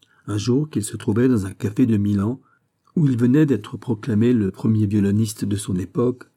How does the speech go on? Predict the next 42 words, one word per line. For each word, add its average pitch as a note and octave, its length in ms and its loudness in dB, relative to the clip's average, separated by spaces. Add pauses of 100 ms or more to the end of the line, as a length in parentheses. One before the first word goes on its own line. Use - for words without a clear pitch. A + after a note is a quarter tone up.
(100)
à D3 80 -8
la G#2 120 -4
suite A#2+ 280 -2
d'une G2 160 -6
série A#2+ 320 0
de G#2+ 100 -2
concerts G#2+ 420 -6
triomphaux, A2+ 720 -4 (360)
il C#3+ 120 0
entendit, C3 600 2 (380)
à C3+ 80 -4
une A2 120 -2
table A#2+ 260 -2
voisine A2 360 0
de A2 80 0
la F2 140 -4
sienne, A#2 500 0 (320)
des C3 160 0
personnalités A2 680 -2
de B2 80 2
la F#2+ 100 -2
ville B2 300 -2
qui - 140 -14
parlaient G#2+ 340 -4
de G#2+ 100 0
lui A2+ 260 2
et G#2 80 0
colportaient G2+ 640 -4
la A2 120 0
légende G2 420 -2
de G2 40 -2
Paganini G2 680 0
assassin. - 520 -8 (840)
Celui-ci F#2+ 480 -2
se - 140 -6
leva, F#2+ 360 -6 (140)
alla G#2 200 -4
vers G2 240 -4
eux B2+ 80 4
et B2+ 60 4
leur G2 220 -2
dit : « F#2+ 260 -6